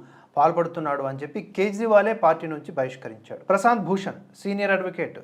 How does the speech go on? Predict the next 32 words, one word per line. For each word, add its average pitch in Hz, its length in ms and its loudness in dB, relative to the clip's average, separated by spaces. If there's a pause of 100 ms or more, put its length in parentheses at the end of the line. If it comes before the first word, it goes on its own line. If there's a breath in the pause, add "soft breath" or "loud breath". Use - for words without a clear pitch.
సుప్రీంకోర్టు, 165 600 -6 (200)
రెండు 208 180 4
వేల 214 120 8 (100)
పన్నెండులో 220 420 4 (240)
ఆమ్ 190 140 4
ఆద్మీ 185 260 -4
పార్టీలో 160 320 4 (100)
చేరాడు. 151 300 -4 (140)
ప్రశాంత్ 233 360 4
భూషణ్ 220 300 0
లాంటి 190 220 2
వారు 196 200 2
తన 170 180 2
పార్టీలో 175 420 2
ఉంటే 202 200 -4 (120)
తన 165 120 2 (100)
పప్పులు 170 260 -2 (100)
ఉడకవు 170 480 0
అని 165 140 -4 (260)
యోగేంద్ర 175 360 0
యాదవ్తో 165 320 0 (100)
పాటుగా 180 360 2 (460 loud breath)
పార్టీ 160 300 2
నుంచి 160 160 -6 (100)
బహిష్కరించాడు 151 640 -4 (420)
కేజ్రీవాల్ 165 540 -2
రెండు 147 160 -4
వేల 151 120 0 (120)
పదిహేనులో. 127 440 -8 (180)
ఒక 185 80 2 (100)
టీవీ 285 300 2
ఛానల్లో 233 400 2